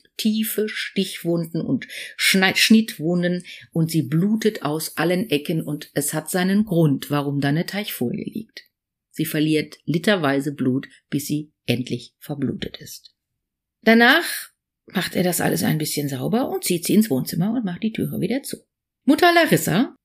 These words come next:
ist derzeit auf der Reise und kommt erst vier Tage später wieder mit ihrer Putzfirma. Als sie die Haustür öffnet, wundert sie sich über die Folien entlang der Wände.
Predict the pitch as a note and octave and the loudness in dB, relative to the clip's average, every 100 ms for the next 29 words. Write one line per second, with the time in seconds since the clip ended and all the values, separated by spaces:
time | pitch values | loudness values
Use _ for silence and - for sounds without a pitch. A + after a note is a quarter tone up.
0 | - G3+ - A3 E3 D3+ D#3 - E3 - | -2 0 2 0 0 -2 -4 -8 -8 -2
1 | F3+ D#3 C#3+ C#3+ F3 C#4 _ G3 G3 C4+ | -2 0 0 0 -2 -4 _ 0 4 4
2 | - - - - E4 E4 A#3 G3+ G3+ - | 4 0 0 2 2 2 2 2 0 0
3 | E3 E3 E3+ D#3 C#3+ D3+ E3+ C4 D#4+ G3 | 2 2 0 -4 -4 0 2 2 2 0
4 | G3 G3 A3+ F3+ - - C3+ B2 B2 - | 0 -2 0 -2 -2 -2 -2 -4 -10 -18
5 | _ _ - A3 A#3+ A#3 A3+ A#3+ - - | _ _ 0 2 2 0 0 -2 -2 0
6 | G#3 - G#3+ - - - - F3+ D#3+ D3 | -2 -2 -4 -6 -14 -14 -4 -2 -2 -4
7 | D#3+ D#3 - D#3+ D#3 D#3+ - A3+ B3+ E3 | -6 -6 -6 -4 -2 -2 -2 -2 0 0
8 | B2+ C3 B2 B2+ C3 C3 B2 B2 A#2+ | 0 -2 -4 -4 -2 -4 -4 -4 -4